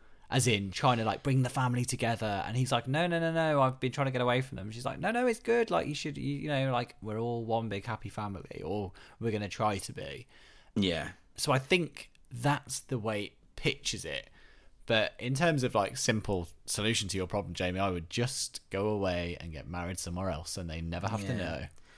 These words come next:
Speaker 2: Yeah, I didn't think of that. Never mind. Um,
Speaker 1: But yeah, he's,
Speaker 2: anyway.
Speaker 1: he's like, "Oh, oh, yeah, are you sure? Are you really sure?" And it's like, just do it anywhere else.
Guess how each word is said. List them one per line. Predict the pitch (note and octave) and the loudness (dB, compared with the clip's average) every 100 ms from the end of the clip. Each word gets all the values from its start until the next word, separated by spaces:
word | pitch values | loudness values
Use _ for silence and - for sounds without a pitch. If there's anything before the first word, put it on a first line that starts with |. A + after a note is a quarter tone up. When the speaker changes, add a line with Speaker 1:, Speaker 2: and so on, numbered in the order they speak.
| - - | -20 2
Speaker 2:
Yeah, | A2+ | 6
I | |
didn't | G2+ - | 6 4
think | - - | -2 -2
of | |
that. | E2+ E2+ - - - - - | -2 -2 -6 -18 -20 -8 -2
Never | G#2 F#2+ | 0 0
mind. | F2+ F2 F2 - | 0 0 -2 0
Um, | F#2 F2+ F2+ F#2 - | 2 4 2 -2 0
Speaker 1:
But | C3 B2 | 2 8
yeah, | B2+ | 8
he's, | |
Speaker 2:
anyway. | B2 F#2+ F2+ | 10 8 8
Speaker 1:
he's | F2 | 6
like, | - E3+ | 4 2
"Oh, | E3+ D3+ C#3+ | 2 2 2
oh, | C#3 C#3 | 2 2
yeah, | C3 B2+ A#2+ | 2 0 -2
are | |
you | A2+ | -2
sure? | A#2 - C3+ B2 A#2 | -4 0 2 2 0
Are | |
you | A#2+ | -2
really | B2 A#2+ | -2 -2
sure?" | - C3 B2 | -2 0 0
And | A2+ | 0
it's | - | -4
like, | A#2+ A2 - - _ _ - - - - | -6 -8 -10 -20 _ _ -20 -20 -20 -14
just | G#2 F#2+ - | -8 -4 -2
do | F#2 | -2
it | |
anywhere | F2+ F#2+ F2+ | 0 -2 0
else. | G2 G2+ - - | 0 -2 -4 -6